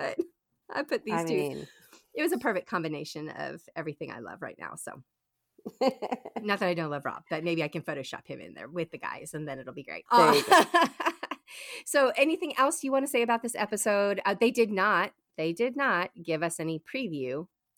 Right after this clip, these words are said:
Speaker 1: for the
Speaker 2: They did
Speaker 1: next
Speaker 2: not.
Speaker 1: episode.
Speaker 2: And you had the
Speaker 1: And
Speaker 2: best explanation for it.
Speaker 1: Uh, yeah, and I, and I definitely think it wasn't because they ran out of time or they didn't want to. I think it was a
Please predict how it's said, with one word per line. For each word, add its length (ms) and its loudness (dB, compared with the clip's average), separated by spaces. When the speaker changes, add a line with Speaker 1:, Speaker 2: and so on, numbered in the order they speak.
Speaker 1:
for 220 0
the 140 -6
Speaker 2:
They 60 0
did 40 2
Speaker 1:
next 240 -4
Speaker 2:
not. 260 -4
Speaker 1:
episode. 720 -6
Speaker 2:
And 120 4
you 120 6
had 180 6
the 60 2
Speaker 1:
And 80 -6
Speaker 2:
best 240 2
explanation 880 -2
for 220 -4
it. 260 -6
Speaker 1:
Uh, 220 4
yeah, 480 4
and 100 -2
I, 100 4
and 120 -2
I 100 2
definitely 360 -2
think 220 -4
it 100 -2
wasn't 320 -2
because 380 -6
they 120 -4
ran 200 -6
out 100 -8
of 100 -8
time 580 0
or 180 -4
they 140 -4
didn't 280 -6
want 280 -2
to. 220 -2
I 300 -2
think 200 -4
it 100 -6
was 220 -6
a 360 -6